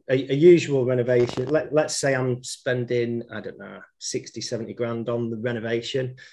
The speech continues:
So it's gonna be pristine, you know, new bathroom, new kitchen, lovely plaster, beautifully decorated, well dressed.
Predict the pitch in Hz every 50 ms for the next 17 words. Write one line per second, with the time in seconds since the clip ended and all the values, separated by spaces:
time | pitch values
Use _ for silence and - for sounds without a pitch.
0 | _ _ - - 123 117 120 - - - _ - 165 151 151 143 - 131 120 -
1 | - - - - - - 160 143 127 - - - - - 131 127 127 127 127 127
2 | 127 123 - - - 123 120 117 110 113 113 127 135 131 127 127 117 - - -
3 | 120 120 117 117 123 123 113 120 - - 127 131 - - - 123 113 113 117 120
4 | 127 139 135 117 123 131 120 120 - - 123 110 - - - - 120 110 101 107
5 | 139 143 143 110 - - 120 110 - 143 123 - - 127 117 117 117 117 98 110
6 | 110 117 139 160 151 143 117 104 - 113 110 110 101 101 - - - - - -
7 | -